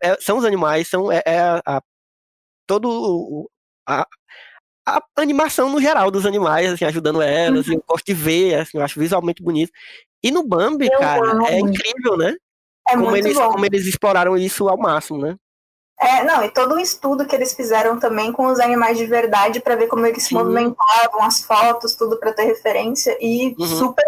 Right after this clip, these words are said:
Speaker 2: deu certo, porque até hoje a animação é incrível de todos os bichos.
Speaker 1: Eu vi um vídeo, eu não sei se foi nesses extras também, eu tava vendo,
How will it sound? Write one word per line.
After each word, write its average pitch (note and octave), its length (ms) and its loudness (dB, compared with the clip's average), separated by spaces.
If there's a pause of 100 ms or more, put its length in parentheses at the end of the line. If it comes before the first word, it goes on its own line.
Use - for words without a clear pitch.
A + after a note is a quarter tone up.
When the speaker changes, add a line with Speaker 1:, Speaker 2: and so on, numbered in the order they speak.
Speaker 2:
deu D5+ 100 -2
certo, - 460 0
porque A3 180 -2
até A3+ 240 2 (140)
hoje A3+ 240 2
a C#4 40 2
animação C4 460 0
é A3 40 -4
incrível D4+ 560 -2
de G#3+ 100 -8
todos A#3 380 -2
os G#3 60 -8
bichos. - 440 -8 (1080)
Speaker 1:
Eu A#3 120 2
vi C4+ 120 0
um D#4+ 80 0
vídeo, G3 440 0
eu E3 60 2
não D#3+ 100 -2
sei F3+ 120 -2
se - 140 -10
foi D#3+ 160 -2
nesses D3+ 300 -4
extras D3+ 300 -4
também, C#3 360 -2
eu D#3 100 -2
tava E3+ 240 -4
vendo, F3 380 -6